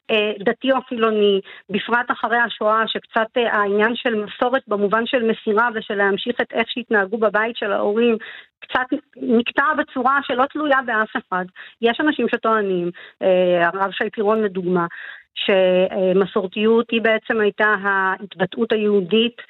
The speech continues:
הקלאסית של, ש-, לפני השואה, עד שהיא נכחדה בעצם בגלל השואה, ונ-, ונאלצנו להתחיל, אה, ללמוד מהספרים מה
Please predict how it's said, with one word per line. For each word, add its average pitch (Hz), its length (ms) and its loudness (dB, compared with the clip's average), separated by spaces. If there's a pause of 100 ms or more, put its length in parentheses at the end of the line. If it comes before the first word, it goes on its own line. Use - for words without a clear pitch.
(880)
הקלאסית 220 840 -2 (480)
של, 208 380 0 (220)
ש-, - 180 -4
לפני 220 420 2
השואה, 214 460 0
עד 214 80 -2
שהיא 226 220 -4
נכחדה 214 600 0
בעצם 226 480 0 (340)
בגלל 214 440 2
השואה, 226 400 2
ונ-, 214 320 0
ונאלצנו 220 760 2
להתחיל, 240 520 0
אה, 233 100 2 (360)
ללמוד 226 400 4
מהספרים 269 600 0
מה 240 80 2